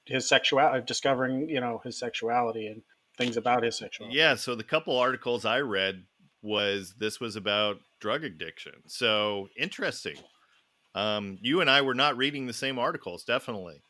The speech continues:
Speaker 1: I agree. This also, I did wanna mention, I got it on my notes here, is this does have a very, um, um, this song, at least musically, almost could have appeared on American Idiot. It has,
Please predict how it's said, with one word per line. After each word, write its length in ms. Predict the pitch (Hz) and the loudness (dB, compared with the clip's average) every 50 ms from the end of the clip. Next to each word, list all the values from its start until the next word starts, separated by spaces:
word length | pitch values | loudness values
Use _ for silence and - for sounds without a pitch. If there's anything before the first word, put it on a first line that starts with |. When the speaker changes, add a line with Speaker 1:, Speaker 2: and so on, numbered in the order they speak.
| _ _ _ _ _ _ _ _ _ _ _ _ _ _ _ _ - - - - | _ _ _ _ _ _ _ _ _ _ _ _ _ _ _ _ 0 2 4 4
Speaker 1:
I 160 | - 139 123 | 4 2 -2
agree. 300 | 113 113 131 143 147 135 135 | 0 4 8 10 10 10 10
This 160 | 139 185 - | 8 8 10
also, 280 | - 330 302 - 240 208 | 10 10 10 10 10 12
I 180 | 180 170 165 | 12 12 12
did 220 | 165 147 170 170 147 | 12 10 8 6 8
wanna 180 | 160 151 151 | 8 8 8
mention, 260 | 147 147 147 147 156 143 | 8 6 6 6 6 6
I 80 | 135 | 6
got 200 | 123 139 135 139 | 6 6 6 6
it 40 | 139 | 6
on 80 | 135 127 | 4 4
my 120 | 127 123 | 2 0
notes 260 | 120 131 127 123 - | 0 0 0 0 0
here, 120 | - 135 127 | -2 -2 -2
is 100 | 113 113 | 0 0
this 180 | 160 185 - | 0 0 2
does 240 | - - 190 196 165 | 6 8 8 8 10
have 200 | 160 180 165 151 | 10 10 10 10
a 100 | 143 131 - - | 10 6 4 2
very, 280 | - 139 143 151 147 143 | 6 8 10 10 10 10
um, 220 | 135 120 127 135 - | 8 4 0 -2 0
um, 380 | - 127 117 113 110 117 135 147 | 2 2 2 2 2 -2 -2 -2
this 160 | 165 156 - | -2 0 2
song, 380 | - 180 170 165 156 151 147 147 - _ _ _ - - - | 4 6 6 6 6 4 2 0 -4 _ _ _ -20 -12 -6
at 80 | - 131 | 0 4
least 420 | 147 160 151 - - - - - - | 4 4 4 4 -2 -10 -14 -14 -6
musically, 720 | 143 135 143 170 175 147 151 147 - 135 131 131 127 127 | 0 2 4 4 6 4 4 4 2 0 0 2 2 2
almost 440 | 143 139 135 139 135 135 127 - - | 0 0 0 0 -2 -2 -4 -6 -6
could 140 | - - - | -4 -4 -2
have 180 | 131 123 113 120 | -2 -2 -2 -2
appeared 360 | 113 - - 135 123 123 120 | -4 -2 -2 -2 -2 -2 -2
on 200 | 117 113 113 120 | -2 -2 -4 -6
American 440 | - 123 123 123 - - - 113 110 | -4 -2 0 0 0 0 -2 -2 -4
Idiot. 320 | 120 120 117 113 110 110 | -4 -2 -2 -4 -6 -6
It 120 | - - - | -6 -6 -2
has, 320 | - 139 - 117 110 107 | 0 0 2 0 0 -4